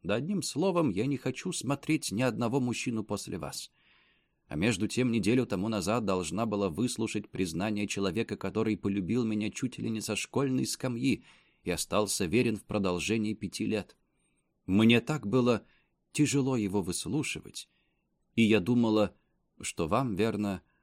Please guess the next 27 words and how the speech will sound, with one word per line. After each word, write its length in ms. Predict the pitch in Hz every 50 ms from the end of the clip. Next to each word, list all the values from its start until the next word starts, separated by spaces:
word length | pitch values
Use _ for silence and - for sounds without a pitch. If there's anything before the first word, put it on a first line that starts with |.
| _ _ _ _ _ _ _ _
так 220 | - 110 107 98
же 120 | 95 104 98
нелегко 460 | 95 98 95 92 87 - - - 104
читать 460 | - - 90 - - 98 95 - -
мои 320 | 90 95 95 101 107 101
письма, 500 | - - - - - - - - - - - -
не 160 | - 85 82
имея 300 | 82 80 82 85 85 82
ничего 520 | 85 - - - - - - 104 95 117 113
мне 220 | 95 90 95 92
ответить 480 | 87 - - 98 98 - 90 82 - -
приятного 680 | - 90 92 87 92 95 87 - _ - - 69 65
и 60 | 65
при 200 | - - - 78
всем 260 | - - - 92 90 82
желании 460 | 87 92 85 90 98 101 101 95 90
не 140 | 87 87 85
быть 260 | 80 101 95 - -
в 40 | -
состоянии 640 | - 98 - - - 90 82 90 98 95 92 90
более 380 | 85 80 95 101 98 92 90 87
ничего 500 | 90 98 87 - - 87 80 92 101 85
мне 160 | 85 85 80
показать, 640 | - 82 76 - 76 76 71 92 104 98 - - -
кроме 420 | - - 92 92 95 92 82 - _ _ _ _ _ _ _ _ _ _ _ _ _ -
полнейшего 640 | 85 85 80 80 90 98 - - - - 80 80
равнодушия". 760 | 82 80 78 80 80 78 76 87 - - - - - - -